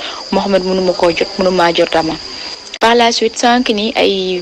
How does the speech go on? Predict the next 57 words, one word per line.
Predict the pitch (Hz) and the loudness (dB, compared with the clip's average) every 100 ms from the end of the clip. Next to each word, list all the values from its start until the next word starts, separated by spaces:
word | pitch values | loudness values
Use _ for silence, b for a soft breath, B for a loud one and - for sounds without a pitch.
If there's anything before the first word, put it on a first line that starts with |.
| 180 | -4
vingt | 214 226 233 | 0 0 2
heures | 202 190 | 2 2
bi | 190 | -2
muy | 196 | 0
doog | 190 180 | 2 2
a | 175 | 0
jot | 180 175 | -2 -2
laa | 180 190 | 2 4
woo | 208 | 2
benn | 190 190 190 | 2 -4 -2
cousin | 190 180 175 | -2 0 -2
bu | 175 | -2
mu | 175 | -4
dëkkal. | 170 160 - - B B B - | -2 -2 -4 -8 B B B -2
Ma | 214 | 0
ne | 226 | 4
ko, | - | 4
"Rama | 202 220 | 4 4
maa | 190 202 | 2 2
ngi | 254 | 4
koy | 269 | 4
woo, | 254 277 | 4 4
dafa | 254 233 | 2 2
maa | 240 | 2
dugal | 233 220 202 | 4 2 2
liste | 196 - | -2 -4
noire, | 196 185 175 - - - | -4 -4 -4 -8 -18 -4
dafa | - - 262 | 0 2 4
ñibbisi." | 247 202 - 160 B B B - | 2 0 -6 -8 B B B -4
Mu | |
ne | 196 | 0
ma, | 185 | 2
"Rama | 190 190 | 2 2
de | 170 170 | 2 2
génnoon | 185 190 185 170 | 2 2 0 0
na, | 170 | 2
waaye | 180 185 | 4 4
neen | 208 | 2
dañoo | 196 196 | 2 0
sàcc | 190 180 175 - | 0 -2 -2 -2
téléphone | 165 160 165 160 | -2 -2 -4 -4
am." | 160 - - - B B B B B B B | -6 -12 -18 -10 B B B B B B B
Bi | 202 | 2
ma | 220 233 | 4 4
jotee | 214 202 190 | 2 2 2
Rama | 175 175 | 2 0
téléphone, | 175 175 170 175 240 320 | 0 0 0 -2 -2 -2
mu | 202 202 | 0 2
ne | 180 | 2
ma, | 185 269 - - B B B - | 0 -2 -4 -18 B B B -6
"Ki | - 262 | 2 4
nga | 247 | 4
ma | 220 | 4
booleel | 196 190 170 165 - - - - - | 4 2 2 0 -4 -10 -18 -20 -10
daf | - 185 | -4 -2
ma | 214 202 | 0 0
sàcc." | - 165 - - | 0 -2 -2 -6